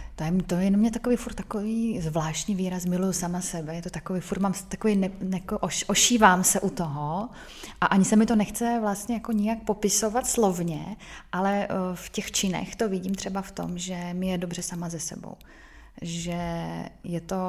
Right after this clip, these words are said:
někdy jako těžký, že mám ještě furt ty tendence utíkat, třeba uklízet, nebo jít si zaběhat, nebo, e,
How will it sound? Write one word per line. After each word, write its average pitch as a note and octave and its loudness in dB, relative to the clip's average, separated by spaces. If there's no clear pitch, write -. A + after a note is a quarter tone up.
někdy F3 -4
jako - -8
těžký, - -6
že F#3 2
mám E3+ -2
ještě E3 -6
furt E3+ -6
ty F3 -4
tendence E3 -4
utíkat, - -6
třeba - -6
uklízet, E3+ -4
nebo D#3 -4
jít E3+ -6
si F3 -4
zaběhat, E3 -4
nebo, D#3 -8
e, E3 -2